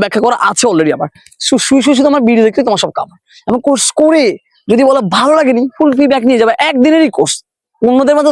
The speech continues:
দশ দিন না। তার মানে তুমি চোদ্দ তারিখে একবার শেষ করে বাকি সাত দিন রিভাইজ দিতে পারবে ডিউটের জন্য, আর রাশের জন্য তো এক মাস রিভাইজ দিতে হবে, গুচ্ছের জন্য দুই মাস রিভাইজ দিতে হবে। টেনশন কি?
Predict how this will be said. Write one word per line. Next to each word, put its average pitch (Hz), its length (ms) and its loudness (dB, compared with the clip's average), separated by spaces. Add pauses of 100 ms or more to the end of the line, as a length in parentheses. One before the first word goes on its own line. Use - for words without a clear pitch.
দশ 254 160 0
দিন 190 140 2
না। 147 40 -6 (260)
তার 202 100 -4
মানে 262 140 0
তুমি 277 160 0
চোদ্দ 254 200 0
তারিখে 269 260 -2
একবার 240 240 -2
শেষ 254 120 -2 (100)
করে 311 140 4 (480)
বাকি 240 200 -2 (160)
সাত 254 200 0 (120)
দিন 320 140 2 (600)
রিভাইজ 247 260 2
দিতে 277 120 2
পারবে 285 160 0 (100)
ডিউটের 247 360 2
জন্য, 160 140 -2 (480)
আর 226 100 0 (320)
রাশের 214 300 0
জন্য 262 160 2
তো 285 80 0
এক 226 100 -10
মাস 247 140 0
রিভাইজ 240 160 2
দিতে 240 80 2
হবে, 214 100 0
গুচ্ছের 254 220 0
জন্য 254 160 4
দুই 269 100 2
মাস 254 120 0
রিভাইজ 240 200 2
দিতে 196 120 2
হবে। - 100 -10 (340)
টেনশন 285 400 0
কি? 220 80 -16